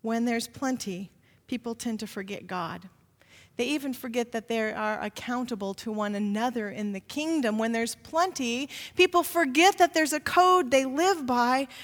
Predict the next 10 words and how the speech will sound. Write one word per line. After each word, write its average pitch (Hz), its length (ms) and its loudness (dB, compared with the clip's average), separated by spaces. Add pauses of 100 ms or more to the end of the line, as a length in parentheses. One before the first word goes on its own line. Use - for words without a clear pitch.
(140)
Perhaps 339 600 2
when 320 140 -2
there's 294 200 -4
plenty, 269 500 -6
people 262 420 -8
even 294 340 -6
forget 214 760 -8 (600)
they're 226 220 -4
the 226 100 -6
chosen 214 760 -8